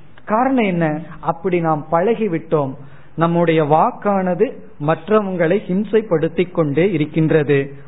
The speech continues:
ஆகவே இங்க மீண்டும் ஒரு சக்தி, மீண்டும் ஒரு சக்தி வேண்டும். என்ன என்றால்,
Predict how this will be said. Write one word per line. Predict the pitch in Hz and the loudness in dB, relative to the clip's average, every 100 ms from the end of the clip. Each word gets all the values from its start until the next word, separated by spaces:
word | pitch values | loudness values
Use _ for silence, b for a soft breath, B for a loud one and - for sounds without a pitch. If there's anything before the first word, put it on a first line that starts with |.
| - | -4
ஆகவே | 147 151 170 202 | -2 0 2 2
இங்க | 185 175 160 | 2 0 0
மீண்டும் | 156 196 277 269 262 | 2 2 4 4 4
ஒரு | 208 175 160 - | 2 0 0 0
சக்தி, | 185 - - 220 147 - B B B - | -2 -2 0 0 0 -10 B B B 0
மீண்டும் | 170 233 226 196 | 2 4 4 2
ஒரு | 165 | 0
சக்தி | 147 151 - 165 | 0 0 0 2
வேண்டும். | 165 160 156 151 | 2 2 2 2
என்ன | 151 170 196 | 0 2 2
என்றால், | 170 151 151 175 143 175 | 2 0 2 2 2 -2